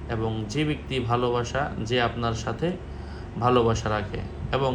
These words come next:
যে ব্যক্তির ভালোবাসা এবং সে ব্যক্তির ভালোবাসা, হ্যাঁ, আল্লাহর ভালোবাসা চাই এবং সে, ওই ব্যক্তির ভালোবাসাও চাই যে আপনার সাথে ভালোবাসা রাখে, অর্থাৎ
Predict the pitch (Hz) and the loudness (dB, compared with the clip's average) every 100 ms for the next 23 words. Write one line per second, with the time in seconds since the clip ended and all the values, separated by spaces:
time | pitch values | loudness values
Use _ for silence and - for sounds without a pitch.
0 | 117 117 170 185 180 165 127 120 120 110 | 0 4 6 6 4 2 2 2 2 2
1 | 107 - - 120 135 - 160 180 185 185 | 0 -2 -2 0 0 2 6 8 6 4
2 | 160 123 117 113 107 - 117 170 202 - | 2 4 4 4 2 -2 -4 -6 -6 -10
3 | - - - - - - - - - 131 | -12 -12 -10 -10 -10 -10 -12 -4 4 6
4 | 151 156 139 139 143 143 151 151 160 143 | 8 8 8 8 6 4 2 2 2 4
5 | 131 127 107 - - - 165 202 196 196 | 4 2 -2 -4 -6 2 4 6 6 4
6 | 180 135 135 139 139 139 147 143 143 151 | 2 4 4 4 2 2 2 2 2 2
7 | 196 - 120 127 123 135 131 127 123 110 | 2 -2 0 2 2 0 -2 -2 -2 2
8 | 117 117 113 101 110 107 - 107 - | 4 4 2 2 0 0 -2 -2 0